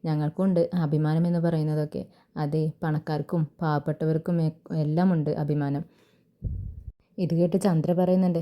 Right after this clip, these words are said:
"കണ്ടില്ലേ നിങ്ങൾ? അവളുടെ ജാട വർത്തമാനം കേട്ടില്ലേ? ഇത് തന്നെ ഞാൻ പറയുന്നത്. അവളെ ഒന്ന് പറഞ്ഞാലേ അതിന് പത്ത് പറയും."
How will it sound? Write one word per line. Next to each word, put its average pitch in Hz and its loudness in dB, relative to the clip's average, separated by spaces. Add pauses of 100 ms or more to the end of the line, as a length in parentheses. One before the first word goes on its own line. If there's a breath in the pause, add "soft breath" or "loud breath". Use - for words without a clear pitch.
"കണ്ടില്ലേ 170 0
നിങ്ങൾ? 202 4 (160)
അവളുടെ 165 0
ജാട 165 4
വർത്തമാനം 202 2
കേട്ടില്ലേ? 190 0 (360 soft breath)
ഇത് 151 -4
തന്നെ 180 2
ഞാൻ 202 4
പറയുന്നത്. 170 2 (340 soft breath)
അവളെ 156 0 (200)
ഒന്ന് 160 0
പറഞ്ഞാലേ 175 2
അതിന് 160 0
പത്ത് 151 -4
പറയും." 156 0